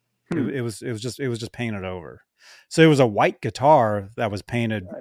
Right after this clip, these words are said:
Speaker 2: Okay.
Speaker 1: red and then, and the black and, and it's, and, and, um, for years.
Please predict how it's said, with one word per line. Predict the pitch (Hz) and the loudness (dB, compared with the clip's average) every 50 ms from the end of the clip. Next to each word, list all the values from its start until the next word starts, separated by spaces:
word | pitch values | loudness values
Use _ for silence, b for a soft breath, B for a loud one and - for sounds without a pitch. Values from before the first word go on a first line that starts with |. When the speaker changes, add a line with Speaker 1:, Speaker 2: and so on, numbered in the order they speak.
| - _ _ _ - 160 - _ - | -20 _ _ _ -20 -20 -20 _ -6
Speaker 2:
Okay. | - 120 139 147 139 117 | -4 -4 -4 -4 -2 0
Speaker 1:
red | 120 120 117 120 120 117 107 120 - - _ _ _ _ - | 2 2 4 2 2 0 -4 -6 -10 -14 _ _ _ _ -8
and | 135 120 113 110 | -6 -4 -2 -2
then, | 113 110 107 104 107 127 | -2 -2 -2 -4 -4 -6
and | 127 113 107 107 101 98 | -6 -6 -4 -6 -6 -6
the | 95 | -6
black | 104 113 113 113 110 110 - - | -4 -2 0 0 0 -2 -2 -4
and, | 123 113 110 - | -6 -8 -8 -8
and | - 107 104 104 | -8 -6 -6 -6
it's, | 107 101 - - - B B B B B B B B B B B B _ _ - | -6 -8 -10 -14 -16 B B B B B B B B B B B B _ _ 0
and, | 139 127 127 123 120 120 135 - _ _ | 2 4 4 4 2 0 -2 -6 _ _
and, | 139 123 120 117 113 117 | -4 -2 -2 0 0 0
um, | 117 113 110 110 104 104 101 95 - _ _ _ _ _ _ _ _ _ _ _ _ _ _ _ _ _ _ _ _ _ - - | 2 2 2 0 -2 -4 -6 -10 -12 _ _ _ _ _ _ _ _ _ _ _ _ _ _ _ _ _ _ _ _ _ -20 -10
for | - 147 139 123 | -4 -2 0 0
years. | 110 107 110 127 170 220 240 247 240 180 127 104 101 98 92 78 67 - - - - | 0 -2 -2 -2 0 0 2 2 4 4 4 2 0 -4 -8 -14 -16 -16 -16 -16 -18